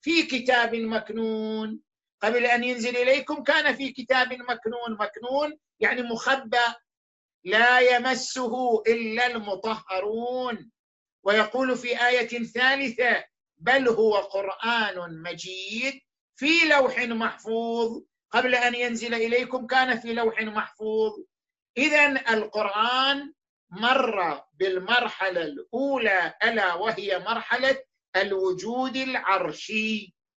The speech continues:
زين. المرحلة الثانية الوجود الملكوتي.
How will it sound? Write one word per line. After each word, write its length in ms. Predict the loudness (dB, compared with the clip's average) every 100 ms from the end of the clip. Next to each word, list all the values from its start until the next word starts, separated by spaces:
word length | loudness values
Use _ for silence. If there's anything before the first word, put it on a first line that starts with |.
| _
زين. 360 | -8 -8 -12 _ _ _ _ _ _ _ _ _ _ _ _ _ 0
المرحلة 600 | 2 4 2 4 4 4
الثانية 920 | 2 -2 -2 -2 -6 -8 -8 -10 -16 _ _ _ _ _ _ -4
الوجود 520 | -2 -2 -2 -4 -4
الملكوتي. 840 | -4 -2 -4 -4 -6 -10 -10 _